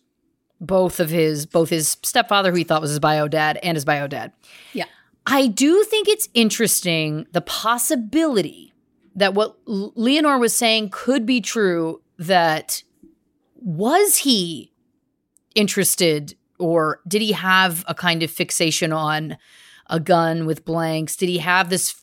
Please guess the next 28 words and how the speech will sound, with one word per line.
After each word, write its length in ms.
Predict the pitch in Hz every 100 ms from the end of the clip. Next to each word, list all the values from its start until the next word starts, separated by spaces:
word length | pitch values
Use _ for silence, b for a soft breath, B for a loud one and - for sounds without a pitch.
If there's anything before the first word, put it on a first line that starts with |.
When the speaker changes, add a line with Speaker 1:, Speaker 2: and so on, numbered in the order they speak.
| _
Speaker 1:
fixation 600 | - 196 - 180 160 185
on 280 | 165 160 160
suicide 580 | - 170 156 - 160 156
because 480 | 156 - 185 208 185
this 100 | 170
was 200 | 170 151
such 220 | 180 175
a, 200 | 160 151 -
you 140 | 170
know, 320 | 156 156 147 147 B B B B B B B B _ _ _ _ _ -
obviously 840 | 233 233 202 175 - 180 160 151 - _ _ _ - 160
building 500 | 190 233 233 214 170
block, 440 | 165 156 170 -
sadly, 600 | - 190 165 165 175 165
of 200 | 165 165
his, 440 | 151 165 151 139 -
his 240 | 151 156
childhood 500 | - 156 175 220 180
and 80 | 160
his 140 | 151 160
upbringing 500 | 202 175 156 156 165
and 80 |
all 120 | 160 160
of 60 |
those 180 | 156 156
kinds 260 | - 156 143
of 80 |
things? 380 | 139 190 165 160